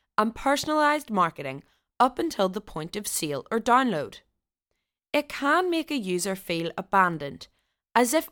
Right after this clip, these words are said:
all you care about is money. Over ninety percent of customers think companies could do better when it comes to onboarding. It's an alarming statistic, considering that the modern marketing industry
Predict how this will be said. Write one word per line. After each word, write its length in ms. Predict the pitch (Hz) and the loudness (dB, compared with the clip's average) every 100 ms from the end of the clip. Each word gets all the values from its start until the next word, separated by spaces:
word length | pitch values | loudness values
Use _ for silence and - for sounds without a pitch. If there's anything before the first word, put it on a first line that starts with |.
| - | -2
all 180 | 254 302 | 2 2
you 180 | 277 285 | 0 -4
care 260 | 233 208 | 0 0
about 360 | - 190 175 180 | 0 -2 -2 -2
is 160 | 247 240 | -4 -2
money. 380 | 254 254 - _ _ _ _ _ _ _ _ _ _ 208 | -2 -4 -10 _ _ _ _ _ _ _ _ _ _ 2
Over 260 | 208 214 | 2 2
ninety 420 | 208 196 196 240 | 0 0 0 -4
percent 420 | 302 392 - 165 - | -4 -4 -4 -6 -6
of 140 | 214 - | -10 -6
customers 600 | 160 - 160 160 156 - _ _ | -6 -6 -10 -12 -14 -16 _ _
think 320 | - 277 339 - | -2 -2 -2 -8
companies 500 | 190 - 165 165 - | -8 -6 -8 -8 -8
could 360 | - 214 214 | 0 0 0
do 180 | 208 208 | 0 0
better 440 | 196 160 - - _ _ | 0 -2 -2 -10 _ _
when 220 | 190 185 170 | -2 -2 -2
it 120 | - | -8
comes 400 | - 208 269 269 | -2 0 0 -2
to 140 | - - | -6 -4
onboarding. 680 | 180 180 170 156 143 113 - _ _ _ _ _ _ _ _ _ | -2 -2 -4 -6 -6 -10 -18 _ _ _ _ _ _ _ _ _
It's 220 | 269 269 | 0 2
an 80 | 302 | -2
alarming 560 | 302 240 220 233 302 - | 0 2 2 2 0 -4
statistic, 720 | - 285 - 160 - 285 - _ _ _ | -6 -8 -6 -6 -4 -6 -6 _ _ _
considering 680 | 240 233 - 220 233 269 285 | -4 -2 0 0 0 0 0
that 200 | 208 - | 0 -2
the 80 | 160 | -6
modern 560 | 160 165 165 202 247 | -4 0 2 2 0
marketing 520 | 226 170 156 202 226 247 | 0 -2 -2 -2 -2 -4
industry 640 | 165 156 185 - 262 269 | -6 -6 -6 -2 -2 -4